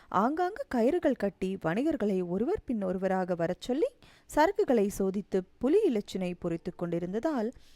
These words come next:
எந்த வணிகனும் காவலர் கண்களில் இருந்து தப்ப முடியாமல், குழப்பம் ஏதுமின்றி அலுவல் திறம்பட நடந்து கொண்டிருந்தது. அணிவகுத்துச் செல்லும் வணிகருக்கும் சுங்கக்காவலருக்கும் இடையே இருந்த பெரும் பாறையொன்று புலி இலச்சினை பொறிக்க உபயோகப்பட்டு கொண்டிருந்தது.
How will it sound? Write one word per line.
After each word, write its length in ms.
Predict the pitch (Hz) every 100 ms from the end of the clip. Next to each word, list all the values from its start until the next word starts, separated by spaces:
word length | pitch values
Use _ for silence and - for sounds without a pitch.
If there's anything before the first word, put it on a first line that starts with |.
| - -
எந்த 280 | 220 277 523
வணிகனும் 480 | 320 226 226 214 196
காவலர் 440 | - 180 269 339 -
கண்களில் 440 | 226 202 202 196
இருந்து 320 | 180 180 175
தப்ப 280 | - 156 185
முடியாமல், 580 | 190 196 214 240 453 320 - - - -
குழப்பம் 420 | 269 466 494 381
ஏதுமின்றி 640 | 247 214 208 208 196 190 -
அலுவல் 460 | 170 220 226 190 -
திறம்பட 420 | 175 185 214 277
நடந்து 300 | 466 214 180
கொண்டிருந்தது. 680 | 170 165 151 156 151 160 160 - - - -
அணிவகுத்துச் 680 | 170 220 233 240 - 233
செல்லும் 400 | - 240 233 240
வணிகருக்கும் 640 | 226 220 233 277 277 - 554 _ - -
சுங்கக்காவலருக்கும் 920 | 247 240 233 196 180 180 180 - 175
இடையே 400 | 170 170 170 170
இருந்த 300 | 170 170 165
பெரும் 360 | - 208 359 311 -
பாறையொன்று 600 | 165 190 220 233 269 554 - - - -
புலி 200 | - 339 480 349
இலச்சினை 380 | 262 233 214 185
பொறிக்க 320 | 190 180 202
உபயோகப்பட்டு 920 | 208 190 185 185 185 - 165 - 262
கொண்டிருந்தது. 720 | - 226 165 156 156 151 156